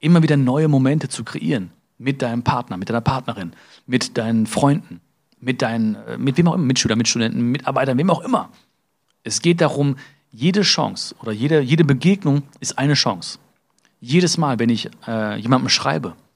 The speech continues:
jedes Mal, wenn ich jemanden anrufe, jedes Mal, wenn ich jemanden treffe, ist es eine Chance.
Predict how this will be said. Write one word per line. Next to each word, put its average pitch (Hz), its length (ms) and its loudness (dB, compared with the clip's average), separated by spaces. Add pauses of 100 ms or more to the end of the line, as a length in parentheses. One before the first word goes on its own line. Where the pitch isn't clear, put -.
(220)
jedes 160 240 2
Mal, 160 160 2
wenn 131 80 2
ich 120 80 2
jemanden 127 240 0
anrufe, 117 500 -2 (800)
jedes 143 280 2
Mal, 135 180 2
wenn 127 80 4
ich 117 80 2
jemanden 120 260 2
treffe, 139 420 -2 (640)
ist - 140 -6
es - 80 -2
eine 135 180 2
Chance. 127 460 0